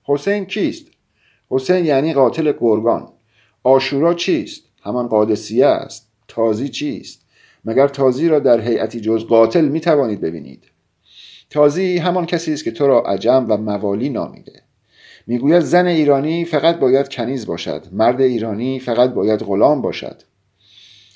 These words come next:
نه اینکه خدمتکار باشند، آنها باید غلام و کنیز باشند.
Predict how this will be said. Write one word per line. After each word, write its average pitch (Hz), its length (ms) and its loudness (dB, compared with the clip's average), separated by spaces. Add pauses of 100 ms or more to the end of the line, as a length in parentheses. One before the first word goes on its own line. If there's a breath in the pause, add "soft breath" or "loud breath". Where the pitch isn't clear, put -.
نه 185 80 -4
اینکه 269 200 -2
خدمتکار 135 640 2
باشند، 82 440 -2
آنها 117 320 -2
باید 160 260 2
غلام 156 420 2
و 180 60 -2
کنیز 147 480 -4
باشند. - 520 -12